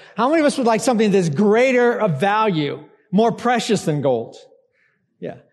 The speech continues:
I mean, we all, okay, if you had your hand up for gold, you really should have your hand up now. Okay? But you want something more precious than gold as well. Um, how many, how many of us would like something that's, like, sweeter, sweeter than honey dripping from a honeycomb?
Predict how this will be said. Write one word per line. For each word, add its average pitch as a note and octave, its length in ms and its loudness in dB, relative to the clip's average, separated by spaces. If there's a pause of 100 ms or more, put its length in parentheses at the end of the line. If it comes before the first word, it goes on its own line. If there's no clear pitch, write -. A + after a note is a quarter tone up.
(100)
I G3+ 80 -4
mean, A#3+ 180 2
we A#3 80 4
all, C#4 260 0
okay, F3 260 -2
if G#3+ 100 0
you C#4 100 2
had D#4 140 2
your D#4 80 0
hand C#4+ 200 2
up A#3+ 80 -2
for G#3+ 100 -2
gold, G3 360 2
you G3 100 0
really G#3+ 180 2
should A3+ 160 0
have G#3 120 0
your E3 100 -2
hand F3+ 180 0
up F#3+ 80 -4
now. F#3 460 -4 (360)
Okay? G3+ 280 0 (280)
But G#3 80 2
you G#3+ 80 0
want A3 140 0
something G#3 260 0
more A3+ 240 2
precious G3+ 460 -2
than F#3 160 -2
gold F#3 260 0
as D#3 140 -4
well. D#3+ 420 -4 (760)
Um, E3 680 -4 (460)
how A3 140 -2
many, D4+ 160 -2 (260)
how F#3+ 140 -4
many C#4 180 -4 (100)
of F#3+ 400 -6
us F#3 200 -4
would D#3+ 120 -2
like E3 300 0
something D#3+ 340 -6
that's, C#3+ 240 -6
like, C#3+ 240 -6 (460)
sweeter, G#3 1000 -4 (380)
sweeter B3 460 -4
than E3 160 -2
honey F3+ 320 -4
dripping D3+ 320 -6
from C#3 180 -6
a B2+ 60 -6
honeycomb? B2+ 420 -12